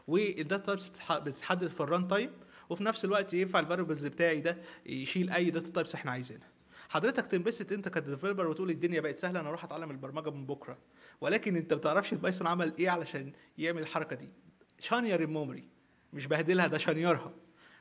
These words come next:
ده راح حجز مكان في الميموري يا اولاد، الاول مكان في الميموري مكانه خمسة، بعد كده لقى: "ايه ده؟ ده عايز يحجز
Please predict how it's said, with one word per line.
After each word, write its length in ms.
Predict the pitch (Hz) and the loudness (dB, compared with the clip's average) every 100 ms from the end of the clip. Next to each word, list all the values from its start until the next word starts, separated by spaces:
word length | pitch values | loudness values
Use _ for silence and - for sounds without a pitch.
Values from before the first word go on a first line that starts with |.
| - | -4
ده 100 | 131 | 4
راح 120 | 233 | 4
حجز 360 | - 240 220 185 | 4 0 0 -2
مكان 220 | 180 226 | -2 -2
في 80 | - | -2
الميموري 280 | 190 214 196 | -2 0 0
يا 60 | |
اولاد، 260 | 165 208 185 | 2 0 -4
الاول 460 | - 202 233 269 - | -4 -4 -4 -6 -10
مكان 260 | 139 175 180 | -6 -4 -4
في 80 | |
الميموري 400 | 165 156 190 262 269 - - - | -6 -6 -6 -6 -10 -20 -20 -10
مكانه 340 | 135 202 220 202 | -4 -2 0 0
خمسة، 420 | 202 190 - - - - - - | 2 2 0 -8 -16 -20 -18 -6
بعد 120 | 131 | -4
كده 200 | 156 226 | 0 4
لقى: 200 | 220 214 | 6 6
"ايه 140 | 214 226 | 6 4
ده؟ 100 | 220 | 4
ده 120 | 170 | 4
عايز 280 | 185 214 180 | 4 4 4
يحجز 460 | 220 175 190 170 | 4 4 0 0